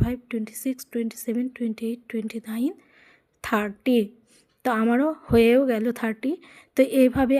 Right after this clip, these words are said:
আমি প্রত্যেকটা এক্স-, এক্সারসাইজ কমপ্লিট করব। এ পা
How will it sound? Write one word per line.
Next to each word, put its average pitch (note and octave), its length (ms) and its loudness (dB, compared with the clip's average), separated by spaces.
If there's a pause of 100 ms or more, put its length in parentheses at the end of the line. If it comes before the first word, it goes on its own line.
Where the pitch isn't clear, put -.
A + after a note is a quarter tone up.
(140)
আমি A#3+ 180 2 (500)
প্রত্যেকটা B3+ 600 -2 (600)
এক্স-, A#3+ 340 0 (260)
এক্সারসাইজ B3 480 -2 (160)
কমপ্লিট A3+ 400 -2 (100)
করব। A3 200 0 (800)
এ - 20 8 (160)
পা B3+ 120 0